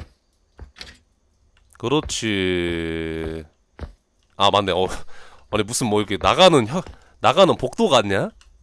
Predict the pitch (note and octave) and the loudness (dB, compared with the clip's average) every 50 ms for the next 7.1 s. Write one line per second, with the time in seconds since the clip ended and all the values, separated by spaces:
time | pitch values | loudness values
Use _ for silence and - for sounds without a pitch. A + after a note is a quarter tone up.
0 | - - A#2+ E3 A3 _ _ _ _ _ _ - - - - _ _ _ _ - | -6 -2 -2 -2 -2 _ _ _ _ _ _ -18 -18 -18 -18 _ _ _ _ -8
1 | G3+ C3 E3+ F#3+ F3 C#3 A2 - - F#3+ B3 A3+ G3+ - - A#2+ G#2 G#2+ B2+ - | -4 -2 0 2 2 0 0 -2 -4 -4 -4 -4 -4 -4 -6 -6 -6 -6 -6 -8
2 | - G#2 F#2+ F2+ E2+ E2 _ _ _ _ _ _ _ _ _ _ _ _ _ _ | -6 -8 -8 -8 -10 -14 _ _ _ _ _ _ _ _ _ _ _ _ _ _
3 | - - - - - _ _ - G#2 C3+ G#3 _ _ _ - - - _ _ _ | -20 -20 -20 -20 -20 _ _ -14 -14 -14 -14 _ _ _ -20 -20 -20 _ _ _
4 | _ _ _ _ _ _ - - G2+ - A2 - _ - - G#2+ - _ _ _ | _ _ _ _ _ _ -20 -18 -14 -14 -14 -16 _ -18 -18 -18 -20 _ _ _
5 | _ _ _ _ _ _ _ _ _ _ _ - - - - - - - - - | _ _ _ _ _ _ _ _ _ _ _ -20 -20 -20 -20 -20 -20 -20 -20 -20
6 | - - _ _ _ _ _ _ - B2+ C3 C3+ C3+ C3+ C3+ C#3 C3+ C3+ C3+ C#3 | -20 -20 _ _ _ _ _ _ -14 -12 -8 -8 -6 -6 -6 -6 -6 -6 -6 -8
7 | C#3 C3+ | -10 -10